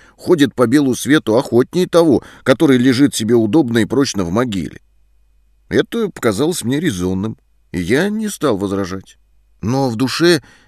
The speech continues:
не мог не думать об этом. Мне ужасно хотелось бы узнать, кто застрелил человека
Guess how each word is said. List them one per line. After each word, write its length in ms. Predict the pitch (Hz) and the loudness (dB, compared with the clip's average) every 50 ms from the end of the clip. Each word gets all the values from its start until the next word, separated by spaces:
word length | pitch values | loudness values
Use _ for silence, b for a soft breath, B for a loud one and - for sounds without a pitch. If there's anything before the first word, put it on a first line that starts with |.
| b b - | b b -2
не 160 | 92 139 156 | 0 2 2
мог 300 | 156 156 143 - - - | 4 2 2 0 -2 -2
не 120 | 104 110 | -2 -2
думать 400 | 92 104 160 175 151 127 95 - | 2 2 2 2 2 0 -2 -2
об 160 | 101 85 76 78 | -4 -2 -2 -4
этом. 260 | 73 - - - - _ _ _ _ _ _ _ _ _ _ _ - | -8 -8 -10 -18 -20 _ _ _ _ _ _ _ _ _ _ _ -14
Мне 160 | - 104 131 | -10 -8 -6
ужасно 400 | 139 135 113 143 151 - - 120 | -6 -6 -4 -4 -6 -4 -6 -6
хотелось 500 | 127 - 117 123 - 139 131 123 107 95 | -6 -6 -6 -6 -4 -4 -2 -2 -2 -4
бы 120 | 85 76 120 | -4 -6 -6
узнать, 420 | 127 120 104 127 131 98 - - b b b b b b | -6 -4 -4 -2 -4 -4 -4 -8 b b b b b b
кто 340 | - - _ - 143 131 120 | -20 -14 _ -6 -4 -4 -2
застрелил 600 | - 95 98 - - 107 120 127 147 170 190 156 | -4 -4 -8 -6 -6 -4 -4 -2 -2 -2 -2 -2
человека 680 | - - 139 123 117 107 101 98 87 73 - - - | -2 -2 -2 0 0 0 0 -2 -2 -4 -6 -10 -16